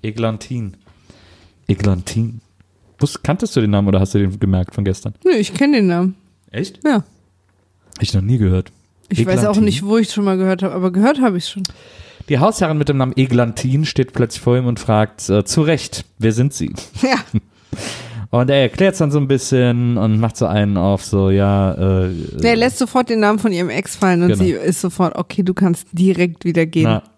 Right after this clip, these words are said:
Speaker 1: Und dann sagt er irgendwie so, ja, ich weiß auch, dass der nervt und so, aber können wir nicht, weil es für uns, wir sind in Lebensgefahr und so, die wollen uns töten. Und dann sagt sie, ja, okay, gut, du kannst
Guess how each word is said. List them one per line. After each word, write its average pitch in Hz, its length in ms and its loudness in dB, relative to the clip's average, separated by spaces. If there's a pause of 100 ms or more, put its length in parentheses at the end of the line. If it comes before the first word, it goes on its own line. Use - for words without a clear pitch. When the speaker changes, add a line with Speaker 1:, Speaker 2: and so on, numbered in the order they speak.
(1040)
Speaker 1:
Und 107 120 0
dann 107 100 0
sagt 107 160 0
er 120 60 2
irgendwie 104 160 -2
so, 104 80 -2
ja, 104 260 0
ich 101 140 -2
weiß 101 160 0
auch, 104 80 -4
dass - 160 -4
der 110 100 2
nervt 101 320 0
und 104 80 0
so, 104 240 4
aber 98 400 2
können 113 220 -2
wir 110 80 2
nicht, 107 340 2
weil 98 240 2
es 104 160 -6
für 107 100 -2
uns, 107 280 -4
wir 110 100 2
sind 107 160 0
in 101 80 0
Lebensgefahr 107 680 0
und 98 100 -2
so, 104 140 4
die 101 80 0
wollen 107 100 2
uns 98 140 -4
töten. 147 380 -2
Und - 600 -20
dann 107 120 -6
sagt 107 180 -4
sie, 120 140 -6
ja, 110 140 0
okay, 107 220 -6
gut, 113 300 -8
du - 20 -16
kannst - 260 -6